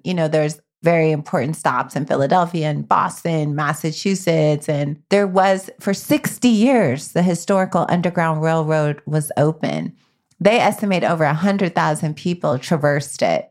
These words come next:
And that's only an estimate. At one point, everybody was running away from plantations.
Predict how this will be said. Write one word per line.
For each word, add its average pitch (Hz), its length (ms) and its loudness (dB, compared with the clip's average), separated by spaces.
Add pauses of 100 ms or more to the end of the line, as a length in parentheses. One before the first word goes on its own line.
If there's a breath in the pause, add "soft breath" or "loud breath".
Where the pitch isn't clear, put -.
(140)
And 180 180 0
that's 226 180 4
only 170 360 0
an - 220 -2
estimate. 117 760 -2 (140)
At 151 160 0
one 190 200 2
point, 143 400 -2 (180)
everybody 160 500 0
was 131 220 -4
running 127 260 2
away 117 480 0
from 135 260 0
plantations. 147 920 -2